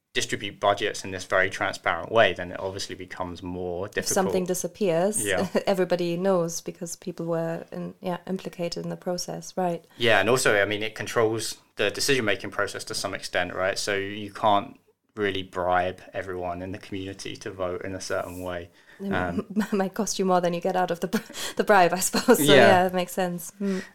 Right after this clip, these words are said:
Speaker 1: So, yeah, there's a number of reasons why that might be useful for controlling corruption. I think in Europe, this has not been a major, uh, factor in the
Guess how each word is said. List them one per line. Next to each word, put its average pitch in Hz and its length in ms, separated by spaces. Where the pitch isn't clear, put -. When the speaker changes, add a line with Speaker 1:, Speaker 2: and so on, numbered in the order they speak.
Speaker 1:
So, 127 180
yeah, 127 340
there's 117 200
a - 20
number 131 240
of 107 80
reasons 110 320
why 101 240
that 98 160
might 98 300
be 101 80
useful 95 720
for 98 180
controlling 95 540
corruption. 101 460
I 95 100
think 160 180
in 131 100
Europe, 120 300
this 107 160
has 104 80
not 101 220
been 95 200
a 90 80
major, 92 680
uh, 90 180
factor 92 720
in 90 420
the 85 400